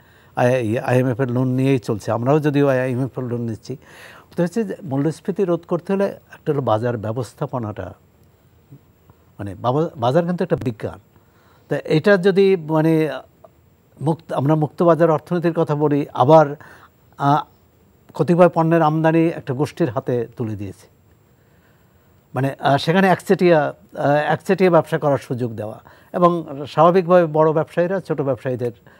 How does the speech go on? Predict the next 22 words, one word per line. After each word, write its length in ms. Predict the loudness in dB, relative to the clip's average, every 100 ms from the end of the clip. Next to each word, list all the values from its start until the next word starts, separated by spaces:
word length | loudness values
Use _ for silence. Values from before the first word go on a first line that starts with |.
| _
আহ, 160 | -10 -10
সু-, 300 | -6 -6 -6
সুযোগ 300 | -8 -8 -8 -10
থেকে 160 | -12
বঞ্চিত 380 | -8 -6 -8 -10
করছে। 320 | -14 -16 _ _ _ _ _ _ _
আর 360 | -8 -6 -6 -6
আমি 240 | -2 -2
মনে 220 | -2 -4
করি 200 | -4 -4
যে, 280 | -2 -4 -4 -12 _ _ _ _ _ -16
আহ, 120 | -10
কিছু 280 | -10 -6 -6
কিছু 180 | -6
ক্ষেত্রে 440 | -6 -6 -6 -10 -10 _ -14
এটা 260 | -10 -10 -10
উন্মুক্ত 360 | -8 -6 -8 -10
করে 200 | -12 -12
দেওয়া। 240 | -14 -20 -20 -20 -20 -20 -20 -12
আর 220 | -6 -6 -6 _ _ _ _ _ _ -8
বাজারের 500 | -2 2 4 2 0
যে 320 | -6 -6 -8